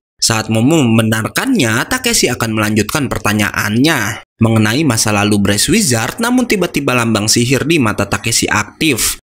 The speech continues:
membuatnya nggak meneruskan pertanyaannya dan melarikan diri dari sana. Bersamaan dengan itu, di komunitas trailer, Kazuma pun udah mulai terbangun dari tidur panjangnya, dan dengan begitu maka perang besar sihir jilid kedua akan segera terjadi kembali.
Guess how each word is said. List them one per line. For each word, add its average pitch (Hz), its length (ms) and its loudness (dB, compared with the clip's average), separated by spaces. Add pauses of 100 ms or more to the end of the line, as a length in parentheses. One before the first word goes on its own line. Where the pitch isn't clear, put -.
membuatnya 113 640 2
nggak 214 160 0
meneruskan 151 560 0
pertanyaannya 113 640 -2
dan 208 160 0
melarikan 113 480 0
diri 117 240 2
dari 98 220 2
sana. 107 680 -2 (320)
Bersamaan 113 600 0
dengan 113 240 0
itu, 147 400 2
di 262 160 2
komunitas 208 560 2
trailer, 147 480 0
Kazuma 156 500 0
pun 127 160 2
udah 139 240 2
mulai 110 300 2
terbangun 190 480 0
dari 107 240 0
tidur 110 340 0
panjangnya, 120 640 0
dan 233 220 2
dengan 214 260 0
begitu 139 380 0
maka 170 260 -2
perang 104 240 -2
besar 101 300 0
sihir 165 400 0
jilid 104 320 0
kedua 139 500 0
akan 214 160 -4
segera 107 380 -2
terjadi 101 340 -2
kembali. 101 840 0